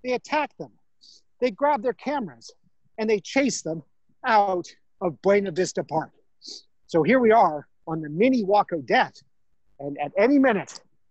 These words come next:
a very old skinhead could attack us.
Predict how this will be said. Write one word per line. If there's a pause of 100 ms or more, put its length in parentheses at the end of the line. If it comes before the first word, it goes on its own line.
(160)
a (540)
very
old
skinhead
could
attack
us.